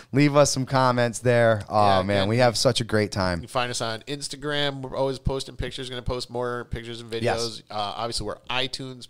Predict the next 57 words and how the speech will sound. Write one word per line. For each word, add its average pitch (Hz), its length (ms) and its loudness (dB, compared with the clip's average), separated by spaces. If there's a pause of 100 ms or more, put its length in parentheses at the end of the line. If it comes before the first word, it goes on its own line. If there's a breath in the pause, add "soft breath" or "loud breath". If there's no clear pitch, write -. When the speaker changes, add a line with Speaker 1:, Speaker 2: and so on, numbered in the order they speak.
(160)
Speaker 2:
or 104 220 -6 (320)
now 104 160 -2
it's 107 100 -8
Apple 110 240 -2
Podcasts. 107 560 -4 (260 loud breath)
Speaker 1:
Mm-hmm. 92 140 -6
Speaker 2:
Uh, 110 240 -2
please 131 380 -2
leave 139 160 -4
a - 20 -4
review 113 360 -6
on 113 60 -6
Apple 107 300 -4
Podcasts 104 600 -4
if 101 160 -10
you 101 100 -8
listen. 98 540 -8
You 104 80 -4
Speaker 1:
Yeah, 107 140 4
Speaker 2:
know. 104 80 4
Speaker 1:
like 113 140 4
we 117 80 -2
said, 101 320 0
we 104 80 -2
don't 120 120 2
know 123 100 2
why 123 160 6
they're 123 140 6
so 143 160 4
important, 160 500 4
but 127 140 2
they're 156 160 6
important. 156 400 4
They're 139 100 4
Speaker 2:
They 135 60 4
Speaker 1:
the 139 60 4
Speaker 2:
are, 139 40 6
Speaker 1:
best. 160 180 8
Speaker 2:
they 135 120 4
are 143 160 6
the 139 80 -4
king. 139 280 -4
Speaker 1:
They 151 160 6
are 165 140 8
the 156 80 2
king. 120 380 0
They, 113 240 0
and 113 160 -4
if, 107 120 -6
Speaker 2:
So - 140 -2 (140)
Speaker 1:
and 104 80 -6
if - 80 -14
you 127 80 -4
just 127 180 -4
give 143 160 0
us 135 180 4
that, 139 360 2